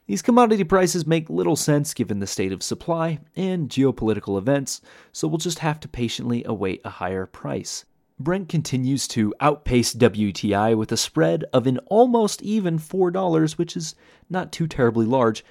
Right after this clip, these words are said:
given the data from the past year. Other than that, the Brent benchmark is essentially identical in movement. Natural gas has continued to do just about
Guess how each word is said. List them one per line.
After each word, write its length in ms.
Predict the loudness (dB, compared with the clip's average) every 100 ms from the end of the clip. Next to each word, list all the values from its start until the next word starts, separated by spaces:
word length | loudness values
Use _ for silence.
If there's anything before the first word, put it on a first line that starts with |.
| _
given 220 | -4 0 0
the 80 |
data 400 | 0 0 0 -2
from 160 | -4 -6
the 80 | -6
past 340 | -8 -10 -4
year. 300 | -2 -2 -4 _ _ _ _ _
Other 160 | 0 2
than 200 | 2 2
that, 240 | 0 -2 _ _
the 80 | -6
Brent 260 | 0 0 0
benchmark 520 | -4 -2 -2 -2 -2
is 280 | -4 -4 -10
essentially 540 | -6 -6 -4 -2 -2 -2
identical 640 | -6 -4 -6 -4 -2 -2 -2
in 140 | -6
movement. 460 | -4 -4 -6 -16 _ _ _ _ -4
Natural 260 | 0 2 2
gas 300 | 4 4 2
has 100 | -4
continued 540 | -4 -4 -2 -2 -2
to 60 | -4
do 320 | -2 0 2
just 480 | 2 0 0 -4 -8
about 420 | -2 0 0 -4